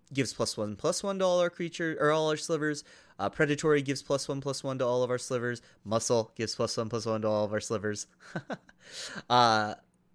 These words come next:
Leeching Sliver. Now, when, this is whenever a sliver you control attacks,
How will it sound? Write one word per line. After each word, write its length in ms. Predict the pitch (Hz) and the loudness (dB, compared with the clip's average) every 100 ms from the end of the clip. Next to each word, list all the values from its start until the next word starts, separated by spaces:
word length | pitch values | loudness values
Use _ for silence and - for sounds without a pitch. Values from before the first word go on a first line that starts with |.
| _ - | _ -6
Leeching 420 | 151 202 - 208 | -2 0 0 0
Sliver. 480 | - 208 220 269 269 _ _ - | 2 2 2 0 -4 _ _ 0
Now, 140 | 143 | 4
when, 240 | 139 143 143 - | 4 4 2 -2
this 240 | 151 151 - - | -2 -2 -6 0
is 400 | 143 135 123 127 | 2 2 0 0
whenever 720 | 131 127 127 123 120 117 135 _ _ _ _ _ _ _ - | 2 4 4 4 4 0 -4 _ _ _ _ _ _ _ -6
a 40 | |
sliver 240 | - 156 131 | 0 2 2
you 120 | 127 | 0
control 340 | 110 131 113 | -2 0 0
attacks, 500 | 104 - 156 151 - | 0 4 4 4 0